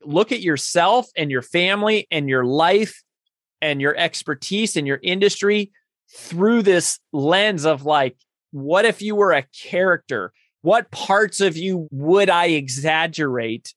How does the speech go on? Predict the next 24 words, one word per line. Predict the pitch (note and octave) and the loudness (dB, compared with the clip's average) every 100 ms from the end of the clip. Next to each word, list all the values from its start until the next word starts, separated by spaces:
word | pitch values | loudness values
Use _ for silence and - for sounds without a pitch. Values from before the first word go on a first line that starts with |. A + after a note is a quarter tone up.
| _ _ | _ _
if | D3+ B2+ - | -6 -4 -2
we | D#3 | 2
were | D#3+ | 2
on | D3+ | 2
the | |
streets | C3+ E3+ D#3+ | -2 -2 -2
of | C3+ | -4
France | - D#3+ D3+ B2+ - _ _ | 0 0 0 -4 -12 _ _
and | D#3+ C3+ | -4 -2
somebody | A#2+ E3+ D3+ | 0 2 2
was | D3 B2+ | 2 0
just, | C3 C#3 | 0 -2
like, | B2+ C#3 | -2 -4
drawing | C#3+ D3 D3 C3+ | 0 0 0 -2
you | C3 | 0
out | D3+ D3 - _ _ - | 0 0 -4 _ _ -4
on | C#3+ | -4
a | B2 | -2
page, | F#3 G#3 C#3 A#2 - _ _ - | 0 2 0 -2 -10 _ _ -4
is | C3+ - | -2 -2
to | C#3+ | -4
characterize, | - G#3+ B3+ - B2 A2 D2 - - _ - | 0 0 2 2 2 2 0 -4 -10 _ -6
to | F3 D3+ | -2 -2
exaggerate | C3+ C#3+ F3+ A3 F#3+ E3+ C#3+ C3 C#3 | -2 0 2 0 0 2 2 2 -2